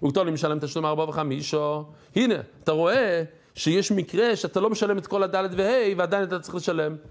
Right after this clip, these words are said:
מה קרה מהפסוק? חמישו בוקר, צריכים לשלם את הכל. אבל לא יכול מה הסכינו, כי אין שעומד אבא בדין. אבא שלו לקח אותו לדין תורה, ותבע אותו,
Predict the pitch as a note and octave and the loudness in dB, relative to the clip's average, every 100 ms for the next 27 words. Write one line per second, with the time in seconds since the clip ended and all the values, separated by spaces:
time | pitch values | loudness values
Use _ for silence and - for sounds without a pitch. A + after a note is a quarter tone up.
0 | - D3 F#3+ G3+ G3+ F#3+ E3 - A3 G#3 | -8 -2 0 0 0 0 -2 0 2 2
1 | C#3+ - - - - - - - F3+ E3+ | 0 -8 -18 -20 -18 -18 -10 -2 0 2
2 | F3+ F3+ E3 F3 F3+ F3 D3+ - F#3+ F3+ | 0 0 0 -2 -2 -2 -4 -2 -2 0
3 | F#3 E3 - - D3+ D#3+ E3+ _ - - | -2 -2 -4 -2 0 -2 -6 _ -18 -18
4 | _ _ _ _ _ _ _ - F#2 B2 | _ _ _ _ _ _ _ -12 -4 0
5 | B3 B3 A#3 G3+ E3 A#3 A#3+ A3 F3 F#3 | 2 2 -2 -2 -4 -2 0 0 0 -2
6 | D#3 E3+ G3 F3+ F#3 F3 D#3+ C#3+ G#2+ G#2 | -2 -4 -2 -2 -4 -4 -4 -4 -4 -4
7 | G#2+ G#2+ G#2 G#2 G#2 G2+ - _ _ _ | -4 -4 -6 -6 -8 -10 -16 _ _ _
8 | _ _ - F#3 F#3+ F#3+ G3 F3+ G3+ F#3+ | _ _ -4 -4 -2 -4 -4 -4 -2 -2
9 | F#3 F#3+ B2+ B2 A#2 A2+ A2 A2+ A2 - | -2 -4 -2 -2 0 0 2 0 -4 -14
10 | - _ _ _ _ _ _ - _ D3 | -20 _ _ _ _ _ _ -20 _ -2
11 | D3+ G3+ G3+ F#3+ - C#3+ A2+ | 0 2 2 0 0 -4 -4